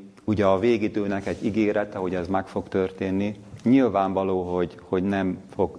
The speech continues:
szenvedések nélkül lezajlani. Azt írja ezzel kapcsolatban Ellen White, és ezzel gondolattal zárnám a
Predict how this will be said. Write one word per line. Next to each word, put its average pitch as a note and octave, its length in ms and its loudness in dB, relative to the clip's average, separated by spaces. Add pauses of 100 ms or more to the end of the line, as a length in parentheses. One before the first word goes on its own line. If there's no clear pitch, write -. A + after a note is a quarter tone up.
(120)
szenvedések F2 800 -2
nélkül F2+ 320 -6
lezajlani. F2+ 580 -2 (1800)
Azt - 240 2
írja G#2+ 180 6
ezzel A2+ 240 0
kapcsolatban G2+ 560 0
Ellen G2 260 0
White, G2 240 0
és F#2 120 -2
ezzel G2 440 0
gondolattal G2+ 600 0
zárnám F#2+ 540 0
a F2+ 220 -2